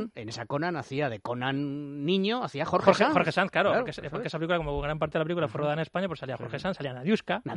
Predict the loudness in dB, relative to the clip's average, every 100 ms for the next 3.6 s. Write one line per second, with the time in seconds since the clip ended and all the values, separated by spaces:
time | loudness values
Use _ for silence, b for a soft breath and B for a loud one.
0 | 2 6 6 8 6 6 4 4 6 6
1 | 4 2 2 2 0 -2 -6 -6 -6 -2
2 | 4 6 8 6 6 4 2 -2 -2 -2
3 | 0 0 0 2 4 2